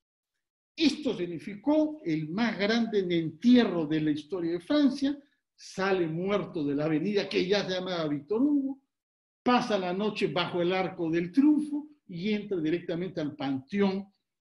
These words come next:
pese a la prohibición de que alguien vaya ahí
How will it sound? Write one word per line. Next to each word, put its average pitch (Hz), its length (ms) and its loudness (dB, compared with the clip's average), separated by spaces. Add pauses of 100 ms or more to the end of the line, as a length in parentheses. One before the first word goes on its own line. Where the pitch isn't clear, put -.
pese 285 380 6
a 202 40 0
la 165 200 -4
prohibición 151 680 -2
de 180 120 -6
que - 120 -8
alguien 170 200 -4
vaya 165 240 -2
ahí 180 260 -2